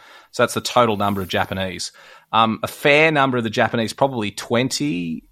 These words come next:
or so, or maybe twenty or thirty, committed suicide before the breakout occurred. So either hung themselves or some of them stabbed themselves with knives. So ritual suicide. And we should point out again that our Western view of suicide,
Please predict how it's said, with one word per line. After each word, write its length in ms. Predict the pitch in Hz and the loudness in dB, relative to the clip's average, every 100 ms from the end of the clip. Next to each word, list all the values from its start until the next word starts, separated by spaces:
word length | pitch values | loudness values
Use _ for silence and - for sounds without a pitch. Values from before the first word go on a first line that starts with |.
| _ | _
or 140 | 135 123 | -4 -4
so, 340 | - 135 156 | 2 2 4
or 80 | 120 | 2
maybe 200 | 117 110 | 2 -2
twenty 240 | - 127 | -2 -2
or 60 | 110 | 0
thirty, 260 | 123 113 | 0 -2
committed 280 | 107 117 107 | 0 -2 -2
suicide 680 | - 120 127 - 123 147 160 | -2 -2 -2 2 2 2 0
before 580 | 120 - 123 120 127 123 | -8 -8 -4 0 0 -2
the 400 | 123 120 117 110 _ | -2 -2 -2 -6 _
breakout 340 | 117 117 117 110 | 2 2 0 -4
occurred. 420 | - 117 143 143 | -2 -4 -4 -6
So 280 | 113 107 107 | -2 0 0
either 160 | 104 | -2
hung 240 | - 120 120 | 0 0 0
themselves 640 | 113 113 110 110 110 107 | -4 -4 -2 -2 -4 -8
or 200 | 98 95 | -10 -10
some 220 | - 113 | -6 -6
of 60 | 104 | -6
them 180 | 98 95 | -8 -10
stabbed 340 | - 104 110 | -8 -2 -2
themselves 340 | 110 - 113 104 | -2 -4 -6 -6
with 100 | 107 | -6
knives. 460 | 110 110 107 - - _ _ _ _ | -4 -2 -4 -8 -18 _ _ _ _
So 200 | - 110 | -2 0
ritual 380 | 101 120 - 107 | 0 -2 -2 -4
suicide. 600 | - 127 117 117 135 208 | -2 -2 0 2 2 0
And 120 | - 143 | 0 0
we 60 | |
should 200 | - - | 2 2
point 220 | - 131 | 2 0
out 160 | 117 143 | 2 0
again 260 | 104 110 107 | 0 0 0
that 140 | 107 - - - | -4 -8 -20 -6
our 180 | 113 113 | 0 0
Western 440 | 110 120 - 113 98 | 2 0 0 -4 -4
view 240 | 104 101 | -6 -6
of 80 | 95 | -8
suicide, 720 | - 104 - 104 101 101 98 | -8 -6 -4 -4 -2 -4 -10